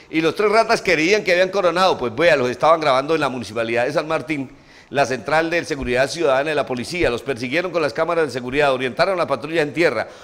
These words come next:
Una patrulla en tierra se les pegó al corte y de una vez los ratas miraban para atrás. Miren el video y lo al-, muéstreme al final que va a aparecer y repítame tres veces ese final.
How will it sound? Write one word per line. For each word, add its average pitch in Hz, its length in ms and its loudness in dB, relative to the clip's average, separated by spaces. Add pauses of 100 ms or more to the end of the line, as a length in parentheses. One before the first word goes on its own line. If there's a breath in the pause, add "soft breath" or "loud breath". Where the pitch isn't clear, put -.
(160 loud breath)
Una 247 240 4
patrulla 214 360 6
en 214 100 0
tierra 220 340 4
se 185 120 2
les 147 180 -4
pegó 160 260 4
al 165 100 0
corte 156 500 -2 (280 loud breath)
y 160 160 2
de 160 140 4
una 196 260 4
vez 202 200 6
los 185 140 2
ratas 180 240 4
miraban 160 280 0
para 151 140 4
atrás. 127 200 -2
Miren 180 240 -2
el 151 80 0
video 117 400 -2
y 147 140 0
lo 165 120 6
al-, - 200 4
muéstreme 190 380 -2
al 147 120 0
final 139 320 -4
que 180 80 -4
va 175 100 4
a 170 40 4
aparecer 170 300 -2
y 170 120 -4
repítame 147 440 -2
tres 170 280 -2
veces 156 300 -4
ese 147 100 -4
final. 120 320 -6